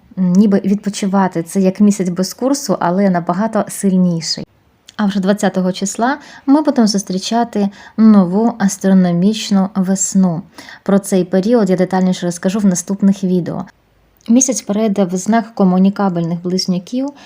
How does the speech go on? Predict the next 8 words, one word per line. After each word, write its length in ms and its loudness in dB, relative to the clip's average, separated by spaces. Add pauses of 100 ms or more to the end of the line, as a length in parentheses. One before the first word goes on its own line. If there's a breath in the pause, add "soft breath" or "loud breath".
(200 loud breath)
а 80 0
в 40 2
цей 220 0
період 500 0
сприятливі 640 -2
короткі 440 -4
поїздки, 520 -2
відрядження, 840 -2